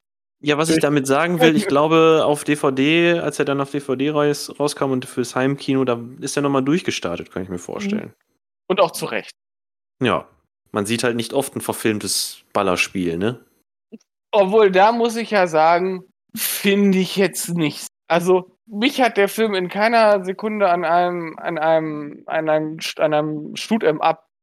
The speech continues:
Speaker 2: Spiel erinnert. Dazu war dazu zu gut
Speaker 1: Ziemlich.
Speaker 2: gemacht.
Speaker 1: Ja,
Speaker 2: Also jetzt
Speaker 1: was heißt
Speaker 2: die
Speaker 1: so gut gemacht?
Speaker 2: so abwechslungsreich,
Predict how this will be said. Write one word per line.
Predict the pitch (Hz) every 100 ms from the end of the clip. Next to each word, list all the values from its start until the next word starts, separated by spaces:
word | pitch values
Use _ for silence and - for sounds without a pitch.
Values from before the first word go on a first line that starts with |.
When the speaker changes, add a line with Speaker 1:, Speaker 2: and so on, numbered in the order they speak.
| _ _ -
Speaker 2:
Spiel | - - - 165 156 -
erinnert. | 139 131 127 117 - - _ _ -
Dazu | 175 185 - 220 185
war | 190
dazu | 196 185 - - 202 208 202 196 _ _ _
zu | - 208
gut | 190 196
Speaker 1:
Ziemlich. | -
Speaker 2:
gemacht. | 175 160 160 170 - - - - _ _ -
Speaker 1:
Ja, | 82 -
Speaker 2:
Also | 156 175
jetzt | 180 -
Speaker 1:
was | 95
heißt | 95
Speaker 2:
die | -
Speaker 1:
so | 90
gut | 95 -
gemacht? | 87 98 143 -
Speaker 2:
so | 190
abwechslungsreich, | 214 208 226 220 - - 208 202 - 180 180 185 196 196